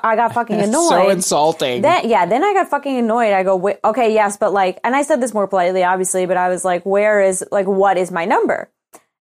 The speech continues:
Speaker 1: And, and then they start to treat me like I'm fucking stupid. So then I get mad because they, they basically say,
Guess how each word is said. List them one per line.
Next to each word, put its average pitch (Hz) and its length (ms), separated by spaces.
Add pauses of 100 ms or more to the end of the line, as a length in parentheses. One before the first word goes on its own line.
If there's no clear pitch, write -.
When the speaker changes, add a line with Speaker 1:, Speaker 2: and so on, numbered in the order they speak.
(160)
Speaker 1:
And, 226 400 (160)
and 240 140
then 285 200
they 269 220
start 247 260
to 208 60
treat 240 180
me 214 100
like 196 140
I'm 190 120
fucking 185 280
stupid. 165 380
So 190 100
then 190 160
I 190 140
get 170 160
mad 147 260
because 190 300
they, 190 260
they 233 140
basically 311 360
say, 254 420